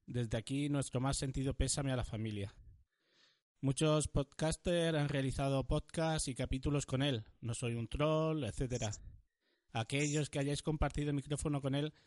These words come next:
sabréis de qué estamos hablando, de aquel ingenio que pasaba desapercibido en la primera escucha, pero cuando lo oías por segunda vez encontrabas aquella chispa disimulada,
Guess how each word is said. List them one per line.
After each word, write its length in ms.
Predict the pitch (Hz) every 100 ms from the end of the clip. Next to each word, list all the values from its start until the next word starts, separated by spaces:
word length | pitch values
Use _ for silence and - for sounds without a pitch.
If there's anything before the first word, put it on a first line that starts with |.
| -
sabréis 500 | - 127 147 170 175
de 120 | 170
qué 100 | 156
estamos 400 | 139 - 160 147
hablando, 480 | 127 123 120 110 113 _ _ -
de 160 | 123
aquel 260 | 123 151 160
ingenio 480 | 165 - 165 170 175
que 120 | 160
pasaba 380 | 143 - 147 160
desapercibido 920 | 156 143 139 120 131 131 143 156 156
en 100 | 147
la 60 | 135
primera 320 | 123 135 143
escucha, 500 | - 147 - 156 151 - _ -
pero 180 | - 131
cuando 300 | 131 131 127
lo 100 | 123
oías 320 | 123 151 160
por 180 | - 151
segunda 360 | - 139 139 135
vez 240 | 147 156 -
encontrabas 720 | 131 123 117 - 151 160 160
aquella 340 | 139 143 135
chispa 420 | - 143 - 151
disimulada, 640 | 143 123 123 127 147 160